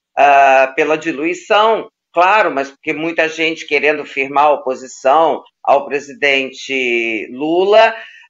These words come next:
mas eu fico me perguntando, será que esse hoje, coincidindo com a, a eleição da mesa do Senado, será que não terá alguma influência?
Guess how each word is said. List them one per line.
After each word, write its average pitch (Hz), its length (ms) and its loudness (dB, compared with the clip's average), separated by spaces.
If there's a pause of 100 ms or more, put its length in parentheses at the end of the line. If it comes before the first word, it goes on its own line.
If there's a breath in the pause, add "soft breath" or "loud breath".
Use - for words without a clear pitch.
(160)
mas 240 800 -2
eu 262 200 2
fico 247 300 -10
me 247 100 -4
perguntando, 233 640 -2
será 254 600 -4
que 208 220 -10
esse 196 320 -2 (340)
hoje, 196 680 0 (340 soft breath)
coincidindo 202 1200 -4 (320)
com 226 440 2 (320 loud breath)
a, 175 520 2
a 190 80 4
eleição 202 920 0 (240)
da 185 200 4
mesa 185 640 2
do 165 220 -8
Senado, 175 640 -2
será 202 400 -2
que 226 140 -12
não 165 180 -8
terá 160 480 2
alguma 156 580 -2
influência? 160 840 -2